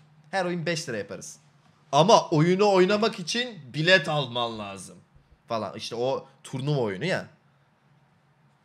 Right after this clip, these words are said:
Beş lira çok mu oldu?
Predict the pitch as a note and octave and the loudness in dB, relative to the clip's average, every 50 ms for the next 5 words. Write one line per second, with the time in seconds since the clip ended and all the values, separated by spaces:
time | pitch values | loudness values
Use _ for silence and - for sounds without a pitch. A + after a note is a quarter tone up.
0 | _ _ _ _ _ _ _ _ _ _ _ _ _ _ _ _ _ _ _ _ | _ _ _ _ _ _ _ _ _ _ _ _ _ _ _ _ _ _ _ _
1 | _ _ _ _ _ _ _ _ _ _ _ _ _ _ _ _ _ _ _ _ | _ _ _ _ _ _ _ _ _ _ _ _ _ _ _ _ _ _ _ _
2 | _ _ _ _ _ _ _ _ _ _ _ _ _ _ - G#2+ C3 C#3 D3 - | _ _ _ _ _ _ _ _ _ _ _ _ _ _ -10 -6 -6 -6 -4 -2
3 | E3+ F3 E3 - G#3+ G#3+ - F3 D3 B2 A2 G#2 A#2 | -2 -2 0 0 -2 -2 -2 -2 -2 -2 -2 -2 -4